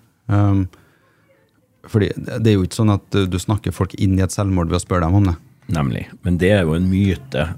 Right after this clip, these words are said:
Speaker 2: som
Speaker 1: Ja.
Speaker 2: jeg tror noen tror på.
Speaker 1: Det kan godt være, og så tror jeg det er fordi at folk synes det, det som er farlig med spørsmålet, da, er jo at du kan få svar du ikke vet hvordan å håndtere.
Speaker 2: Nemlig.
Speaker 1: Eh, fordi hvis det her mennesket sier ja,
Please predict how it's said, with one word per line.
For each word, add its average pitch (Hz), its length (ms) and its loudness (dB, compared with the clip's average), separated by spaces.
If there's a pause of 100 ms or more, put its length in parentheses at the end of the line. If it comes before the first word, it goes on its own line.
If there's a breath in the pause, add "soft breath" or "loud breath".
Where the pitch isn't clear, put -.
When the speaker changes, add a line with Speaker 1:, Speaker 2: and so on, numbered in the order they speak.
Speaker 2:
som 87 200 -2
Speaker 1:
Ja. 80 80 -2
Speaker 2:
jeg 76 60 -8
tror 82 420 -4
noen 85 500 -2
tror 73 280 -6
på. 78 200 -8 (480 soft breath)
Speaker 1:
Det 117 140 6
kan 143 100 6
godt 107 160 4
være, 92 200 2
og 95 80 -2
så 107 120 -4
tror 110 200 2
jeg 92 80 0
det 92 120 0
er 92 340 0
fordi 87 160 -4
at 85 60 -8
folk 87 220 -6
synes 87 160 -8
det, 80 520 -6
det 98 140 0
som 107 140 -6
er - 80 -8 (420)
farlig 113 460 2
med 95 100 0
spørsmålet, 92 440 0
da, 113 140 2 (540)
er - 140 0
jo 90 60 2
at 82 100 -6
du 104 100 -2
kan 95 220 0
få - 140 -6
svar 95 360 0
du 98 80 0
ikke 98 160 -2
vet 90 120 -2
hvordan 92 200 -2
å 95 60 4
håndtere. 95 320 0 (360)
Speaker 2:
Nemlig. 64 360 -8 (720 soft breath)
Speaker 1:
Eh, 98 300 2
fordi 95 280 0
hvis 92 180 -2
det 98 100 0
her 95 80 2
mennesket 98 340 -2
sier 90 280 -6
ja, 104 260 2